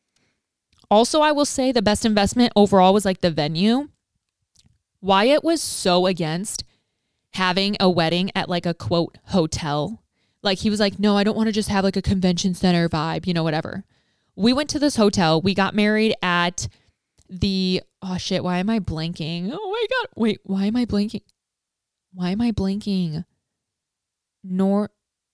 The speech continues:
oh my God, I'm forgetting. <laughs> We got married <laughs> at this, uh, hotel convention center-ish, whatever, um, in Polaris. Basically, it's like Polaris in Ohio.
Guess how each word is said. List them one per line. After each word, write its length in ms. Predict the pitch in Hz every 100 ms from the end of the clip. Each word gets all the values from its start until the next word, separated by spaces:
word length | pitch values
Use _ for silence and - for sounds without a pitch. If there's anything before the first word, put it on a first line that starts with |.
| _
oh 80 | 196
my 140 | 185 185
God, 180 | 165
I'm 80 | 165
forgetting. 560 | 170 170 165 160 165 180 _ _ _ _ _
<laughs> 80 | - - - - - _ _ _ _ _ _ _ -
We 80 | 196
got 160 | 220
married 360 | 214 196 190 233
<laughs> 1120 | - - 466 427 403 320 440 - - - -
at 260 | 240 240
this, 300 | 202 226 -
uh, 320 | 214 196 190 190 _ _ _
hotel 600 | 254 277 247 214 208 214 - _ _ _ _ _
convention 440 | - 226 214 214 220
center-ish, 720 | 208 202 196 202 190 185 -
whatever, 540 | 185 175 175 170 170 -
um, 600 | 196 180 175 170 165 160 - -
in 200 | 190 180
Polaris. 600 | - 190 180 165 175 -
Basically, 460 | - 208 202 196 175
it's 100 | -
like 140 | 160
Polaris 480 | - 151 147 190 -
in 120 | 180
Ohio. 480 | 170 170 147 - -